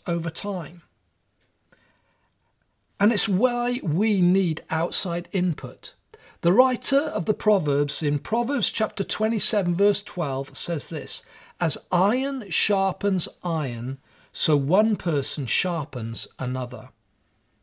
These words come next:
A blunt edge, a blunt area of our life is only restored to sharpness by rubbing it against,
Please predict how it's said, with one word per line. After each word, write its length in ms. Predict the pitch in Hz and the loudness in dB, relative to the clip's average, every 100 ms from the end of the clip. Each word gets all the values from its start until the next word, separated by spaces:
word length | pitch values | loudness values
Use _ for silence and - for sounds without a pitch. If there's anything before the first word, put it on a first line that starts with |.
| _ _ _ _ | _ _ _ _
A 100 | 139 | -4
blunt 600 | 110 - 226 254 269 254 _ - | -2 0 4 4 2 -2 _ -8
edge, 640 | 180 139 117 - - - _ _ _ - | -4 -4 -6 -4 -4 -4 _ _ _ -8
a 60 | |
blunt 540 | 110 - 208 254 269 247 | -4 4 6 6 6 4
area 480 | 254 240 233 233 - | 4 4 0 -2 -2
of 140 | 175 | 0
our 160 | 202 190 | 2 2
life 400 | 185 165 131 - | 0 -2 -4 -2
is 240 | 139 135 - - _ | -2 -2 -6 -18 _
only 560 | 240 277 285 277 262 254 | 4 4 4 4 4 4
restored 760 | 214 208 - - 262 262 262 262 | 2 4 4 2 2 4 2 0
to 100 | 214 | -2
sharpness 840 | - 247 240 233 - 127 135 - - - | 0 2 2 0 -2 -6 -4 -6 -8 -4
by 140 | - 170 | 2 4
rubbing 680 | 165 190 247 220 156 165 - | 6 6 6 6 4 4 -2
it 220 | 180 - - | -6 -6 -8
against, 720 | 131 - 180 165 - - | -4 2 2 2 2 0